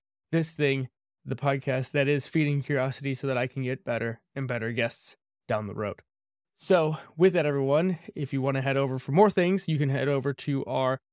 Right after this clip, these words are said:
Patreon page at patreon dot com slash feeding curiosity. Or last but not least, you can head over to the website and find our blogs and other things like that, which is over at feeding curiosity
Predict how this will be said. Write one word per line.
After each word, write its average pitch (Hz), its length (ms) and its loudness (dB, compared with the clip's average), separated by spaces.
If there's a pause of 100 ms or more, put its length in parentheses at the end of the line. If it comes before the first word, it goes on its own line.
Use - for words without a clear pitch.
(240)
Patreon 160 340 2
page 160 340 0
at 123 320 -4
patreon 135 420 -2
dot 120 200 -2
com 135 260 -2
slash 110 260 -6
feeding 131 460 -4
curiosity. 160 600 -2 (580)
Or 151 160 2
last 139 240 2
but 139 80 -2
not 127 160 -2
least, 156 260 0
you 160 80 -2
can 160 120 0
head 143 160 2
over 139 200 0
to - 180 -6
the 127 100 -4
website 123 400 0 (340)
and 127 160 -2
find 123 200 -6
our 110 160 -4
blogs 123 380 -2
and 120 80 -2
other 131 140 0
things 120 260 -4
like 113 140 -6
that, 110 220 -2 (280)
which 123 260 -4
is 110 260 -8 (240)
over 110 300 -4
at 104 180 -4
feeding 131 400 -2 (200)
curiosity 113 560 -4